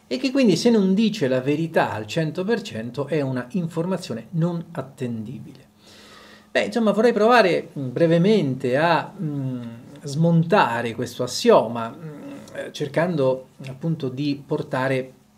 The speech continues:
alcuni esempi, alcune dimostrazioni di come questo assioma medesimo non possa essere fondato su qualcosa di reale.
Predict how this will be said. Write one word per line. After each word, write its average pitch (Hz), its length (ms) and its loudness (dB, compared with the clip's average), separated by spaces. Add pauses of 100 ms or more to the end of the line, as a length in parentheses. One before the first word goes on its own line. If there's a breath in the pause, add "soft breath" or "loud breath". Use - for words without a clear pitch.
(180)
alcuni 151 600 -4 (100)
esempi, 139 480 0
alcune 143 300 -6
dimostrazioni 135 720 -4
di 120 80 -6
come 139 260 -4
questo 131 260 -8
assioma 131 360 -2
medesimo 131 680 -2
non 135 280 -4
possa 120 380 -4
essere 120 560 -6
fondato 139 960 -2 (320 soft breath)
su - 160 -14
qualcosa 131 400 -2
di 127 100 -2
reale. 113 520 -6